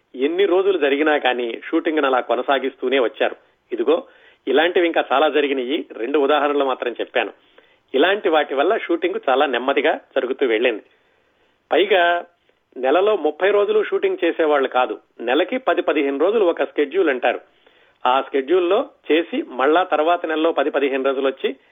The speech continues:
అలా షూటింగ్ నడిపించారు ఏడు నెలల్లో. ఇంకో ఉదాహరణ, నటీనటులు ఎలా ఉండేవాళ్ళు అనడానికి,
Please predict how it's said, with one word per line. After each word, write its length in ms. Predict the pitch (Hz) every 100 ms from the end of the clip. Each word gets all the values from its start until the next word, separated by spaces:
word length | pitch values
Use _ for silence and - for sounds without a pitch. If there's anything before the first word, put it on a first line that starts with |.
| _ -
అలా 180 | 147 175
షూటింగ్ 360 | 156 160 156 143
నడిపించారు 600 | 131 131 123 156 170 - _ _ -
ఏడు 180 | 143 131
నెలల్లో. 420 | 113 110 104 95 - _ _ _ _ _ _ _ _ -
ఇంకో 260 | 175 202 175
ఉదాహరణ, 760 | 160 196 196 170 127 147 - - -
నటీనటులు 640 | 123 131 151 208 202 190
ఎలా 240 | 151 139 165
ఉండేవాళ్ళు 520 | 156 151 147 143 143
అనడానికి, 760 | 131 131 127 120 - 123 180